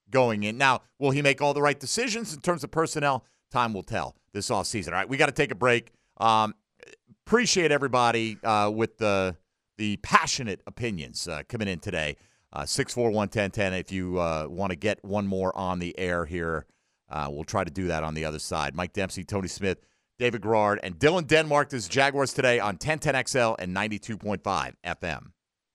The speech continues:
Hey, folks, Mike Dempsey here for Awaken one eighty Weight Loss. Rolling into the new year with a new look, uh, and I got that look all the way back in September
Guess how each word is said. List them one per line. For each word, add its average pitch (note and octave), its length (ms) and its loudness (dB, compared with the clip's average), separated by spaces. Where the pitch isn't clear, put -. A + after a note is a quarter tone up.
Hey, D#3 80 6
folks, E3+ 260 2
Mike E3 160 2
Dempsey D#3 280 0
here D3+ 80 0
for D#3+ 120 2
Awaken D3 540 0
one C3+ 300 0
eighty B2+ 400 -2
Weight C3 300 2
Loss. A2+ 280 0
Rolling F3+ 360 4
into G#3 240 0
the G#3 80 0
new G#3 60 2
year G3+ 520 2
with D#3 120 2
a E3 40 2
new F#3 180 6
look, E3 400 2
uh, A#2 300 6
and C3 120 4
I B2 60 4
got C#3+ 300 4
that D3 180 2
look C3 180 0
all B2+ 140 0
the B2+ 60 -2
way B2+ 140 0
back A#2 340 2
in A#2+ 180 -6
September A2+ 560 -2